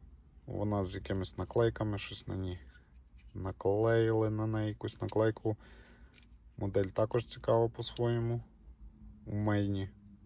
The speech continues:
ніколи мені не попадалася. А тут попалася, думаю, візьму собі. Також під відновлення. Ну, тут теж просто пере-, перефарбування. Нічого критичного немає.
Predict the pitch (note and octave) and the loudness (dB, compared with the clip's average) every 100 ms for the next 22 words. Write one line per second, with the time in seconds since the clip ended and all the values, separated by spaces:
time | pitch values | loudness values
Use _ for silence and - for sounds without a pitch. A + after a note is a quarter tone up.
0 | - - - G2 G2 - A2 A2+ A2+ A#2 | -20 -18 -4 -2 0 6 6 6 4 4
1 | A#2 A#2 A#2+ A#2+ B2 B2+ B2+ B2+ - C3 | 2 2 2 2 4 6 6 4 2 -4
2 | B2+ - - - - - - - - - | -4 -12 -20 -20 -20 -20 -20 -20 -20 -20
3 | - - - - A2 A2+ A2 - A2 G#2+ | -20 -20 -12 -6 -4 -4 -8 -8 -6 0
4 | A2 G#2+ G#2 G2+ G2 G2 G2 G2+ F#2 F2+ | 0 -2 -6 -4 -2 -2 -2 -2 -2 -4
5 | F2 - F2 F2+ - - - - - - | -6 -8 -6 -8 -8 -20 -20 -20 -20 -20
6 | - - - _ - A#2 G#2+ - G#2 G2 | -20 -20 -20 _ 2 2 2 -2 -6 -4
7 | G#2 B2 C#3 C3+ C3 A#2+ A#2 A2+ - - | -2 0 2 2 2 2 0 -4 -12 -14
8 | - B2+ A2 - - G2+ G2 - - - | -8 -6 -6 -2 0 0 -2 -12 -20 -20
9 | - - - - A2 G#2 A2 - G#2 G2+ | -20 -20 -20 -2 0 0 -4 -4 -4 -4
10 | - - G2+ - G#2 G#2 A2+ A2+ G#2 G#2 | -4 -2 -2 0 -2 0 0 0 0 -6
11 | - - - - _ - - - - G2 | -10 -20 -20 -20 _ -20 -20 -14 -8 -6
12 | - G2 - G#2 - G2+ - G2 F#2+ F#2+ | -2 -2 -2 -8 -8 -8 -6 -6 -4 -4
13 | F#2+ F#2 F2+ | -6 -6 -8